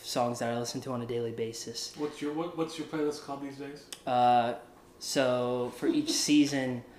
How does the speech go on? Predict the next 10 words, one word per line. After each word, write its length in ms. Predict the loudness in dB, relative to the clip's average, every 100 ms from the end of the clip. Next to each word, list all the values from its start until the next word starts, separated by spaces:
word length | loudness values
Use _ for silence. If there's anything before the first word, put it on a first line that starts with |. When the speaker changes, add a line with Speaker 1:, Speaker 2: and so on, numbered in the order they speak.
| -20 -20 -2
Speaker 1:
I 640 | 2 4 4 2 0 -2 2
create 260 | 4 4
a 40 | 4
playlist 540 | 6 8 8 2 2
that 100 | 4
I 80 | 4
listen 320 | 2 -2 -6
to. 340 | -2 -2 0 -2
It's 240 | -4 -6
kinda, 460 | -2 0 0 -4